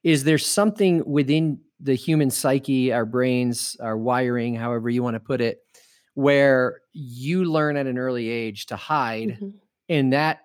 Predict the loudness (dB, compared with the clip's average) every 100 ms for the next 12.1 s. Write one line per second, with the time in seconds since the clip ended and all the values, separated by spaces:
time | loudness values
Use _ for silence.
0 | _ -2 2 4 4 4 4 0 -2 -2
1 | 0 0 0 -2 -4 -6 -4 0 0 -2
2 | -14 -10 -10 -6 -6 -6 -4 -2 2 2
3 | 0 -2 -4 -8 -4 -2 -2 -4 -12 0
4 | 2 2 0 -2 -2 -2 _ _ -6 -2
5 | 0 0 0 -2 -2 -2 -2 -6 -8 -8
6 | -10 -12 -12 -2 0 2 0 -2 -4 -6
7 | -4 -2 0 0 0 0 0 0 2 2
8 | 4 4 4 -4 -18 -4 0 0 0 -2
9 | 0 0 0 -2 0 -2 0 0 0 0
10 | -4 -6 -2 -2 -2 -2 -2 -4 -16 _
11 | 0 0 -2 -4 0 2 2 0 -8 -8
12 | -18